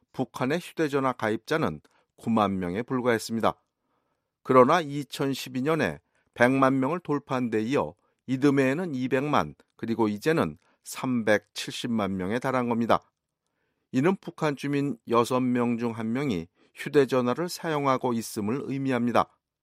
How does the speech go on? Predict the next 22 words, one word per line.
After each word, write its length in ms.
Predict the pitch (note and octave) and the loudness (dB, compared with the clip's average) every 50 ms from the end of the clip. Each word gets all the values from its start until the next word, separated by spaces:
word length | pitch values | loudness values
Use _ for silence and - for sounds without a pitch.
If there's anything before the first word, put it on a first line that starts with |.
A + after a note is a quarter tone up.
| _ _ _ _ _ _ _ _ _ _ _ _ _ _ _ _ _ | _ _ _ _ _ _ _ _ _ _ _ _ _ _ _ _ _
북한에서 580 | - - C#3 - - - D3+ D3+ D3+ C#3+ - F3+ | -10 -10 -8 -4 0 2 2 4 2 2 0 -4
휴대전화가 800 | G3+ - - - - F3 D#3 D#3 D3+ C#3+ C#3+ C#3 C#3 C3+ C3+ - | -6 -6 -6 -4 -2 0 2 2 2 4 4 6 6 6 6 4
처음 340 | - - - C#3+ C#3 C3+ C3 | 0 0 2 2 2 2 0
등장한 540 | B2 - B2+ B2+ A#2+ A#2+ A#2+ A2 G#2+ G#2+ G#2 | -2 -2 -2 -2 0 0 2 2 2 0 -2
것은 400 | A#2+ C#3 - C3+ G2+ E2+ D#2+ - _ _ _ _ _ _ _ | -4 -2 0 -2 -2 -2 -4 -10 _ _ _ _ _ _ _
이천이 720 | A#2 B2+ C3 C3 B2 - - - E3 E3+ F3+ D#3+ D3 D3 C#3+ | -6 -6 -6 -6 -6 -8 -2 0 0 0 0 -2 -4 -4 -2
년으로 640 | C#3 C#3 C3 B2+ C3 B2 A#2+ B2 A#2+ A#2 - - _ | -2 0 0 0 0 2 2 4 4 2 2 -2 _
거슬러 460 | - - A2 - - G#2+ G#2 G#2 A2 | -4 -4 -4 -4 -4 -4 -2 0 0
올라갑니다. 680 | B2+ C3+ C#3 B2+ A#2+ A#2+ A#2 A#2+ A#2 A2+ G2+ - - _ _ _ _ _ _ _ _ _ _ _ _ _ _ _ | 0 0 0 0 -2 0 -2 2 2 2 2 2 0 _ _ _ _ _ _ _ _ _ _ _ _ _ _ _
당시 320 | - - A2 A2 G#2 F#2+ G2 | 0 0 2 2 0 -4 -8
북한은 500 | F2+ G2 - - C#3+ D#3 D3+ G#2+ D2+ C#2+ - _ _ _ _ _ _ _ _ - | -10 -12 -8 -6 -2 -2 0 -2 -2 -6 -12 _ _ _ _ _ _ _ _ -8
태국 460 | - - D#3+ D3+ D3+ D3 C#3+ _ _ | -4 -4 -2 0 -2 -4 -4 _ _
기업인 480 | - C#3 C#3 C3+ B2+ - F#3 G3+ G3 E3+ | -2 2 2 2 2 0 -4 -4 -4 -2
록슬리 580 | C#3 C#3 C3 - - - D3 C3+ C3+ C#3 C#3 | -2 -2 -2 -4 -6 -6 -4 -4 -2 -2 -4
퍼시픽의 640 | C3 - - - C#3 - - - _ - C3 B2+ A#2+ | -6 -6 -10 -10 -10 -10 -12 -14 _ -8 -4 -4 -2
도움을 320 | A2 A#2+ A#2 A2 A2 G#2+ | -2 -2 -2 0 -2 -2
받아 400 | G2 G2+ A2 B2 B2+ A2 F2 D#2+ - _ _ _ _ _ _ _ | -2 -2 0 2 2 2 2 2 -2 _ _ _ _ _ _ _
당간부 600 | - - C#3 C#3+ C#3+ C3+ C3+ C#3 C3+ C#3 C3 C3 B2+ | 2 4 4 4 6 4 4 4 4 4 0 -4 -4
등 180 | C3 F#3 G3+ | -4 -4 -4
이만 380 | F3+ D3+ D3 D3 D3 D3 C#3 C#3+ | -4 -6 -4 0 0 0 0 0
명 180 | C#3 C3+ C3+ B2+ | 0 -2 -2 -2
정도에게 680 | A#2+ B2 A#2+ A2+ G#2+ A#2 B2 D3 D#3 C#3 G2+ F2 D#2+ | -2 -2 -2 -2 -2 -2 -2 -2 0 0 -2 -2 -4